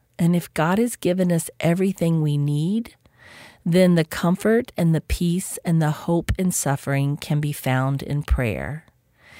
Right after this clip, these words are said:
in contemplation, Bible study, and lastly, in wise counsel. See, there are a few times where we do need to talk things out with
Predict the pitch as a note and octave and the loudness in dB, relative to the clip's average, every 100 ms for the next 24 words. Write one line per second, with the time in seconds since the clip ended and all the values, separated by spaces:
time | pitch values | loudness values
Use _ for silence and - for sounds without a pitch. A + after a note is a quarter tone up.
0 | - - - E3+ - D3 D#3 - E3 - | -20 -20 -2 -2 0 0 2 0 -2 0
1 | C#3+ D3 - C3+ C#3 C#3+ D3+ _ _ - | -2 0 -2 -2 -2 -2 -6 _ _ -20
2 | - B2+ C3+ D3+ D3+ - C#3 D3 C#3+ C#3+ | -4 0 0 0 -4 -4 -2 -2 0 -2
3 | E3 _ - - - - - E3 D3+ E3+ | -4 _ -20 -20 -20 -6 0 2 4 4
4 | G#3 - E3 C#3+ C3+ F#3+ - _ _ _ | 2 -2 -2 0 0 -2 -6 _ _ _
5 | _ _ - D3+ C#3+ C3+ C3 C#3 - B2 | _ _ -4 -2 0 0 0 -4 -4 -2
6 | C3+ - - - - _ _ _ _ - | -2 -6 -12 -12 -14 _ _ _ _ -20
7 | - - - - G#3+ A3 - A3+ B3 - | -20 -20 -6 0 4 4 6 4 4 0
8 | - F#3+ G3+ - E3 D#3 D#3+ E3 E3+ F3+ | -2 -2 -2 0 2 2 0 0 0 0
9 | E3 G3+ G#3+ F3+ D3+ A#2+ - C#3+ C3+ - | 0 0 2 2 0 -4 -6 -6 -6 -2
10 | D3 D3 C#3+ C3+ - C#3+ | -2 0 0 0 -4 -10